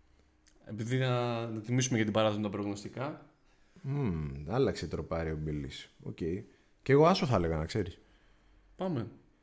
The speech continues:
Speaker 1: Πάμε, αυτό δεν πειράζει.
Speaker 2: Ωραία. Να ξεκινήσουμε από τα μάτς που έχω κυκλώσει σαν πιο σημαντικά.
Speaker 1: Ναι, ναι, τα είπαμε κιόλας, αλλά πάμε να τα δούμε.
Speaker 2: Ζαλγκίρις Μακάμπι.
Speaker 1: Ματσάρα.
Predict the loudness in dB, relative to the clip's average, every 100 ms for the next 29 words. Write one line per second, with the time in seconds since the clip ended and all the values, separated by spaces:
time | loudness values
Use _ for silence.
0 | _ _ -4 -4 -4 -2 -2 -2 -4 -6
1 | -2 4 6 6 2 -6 -14 -20 -16 -2
2 | 2 4 4 8 8 8 4 4 4 4
3 | 2 2 4 6 6 4 2 4 4 8
4 | 8 8 6 2 -2 2 2 2 0 -2
5 | -2 -2 -2 0 2 6 8 8 10 10
6 | 10 4 6 4 4 0 -4 -12 -20 -8
7 | -6 -2 2 4 4 0 -4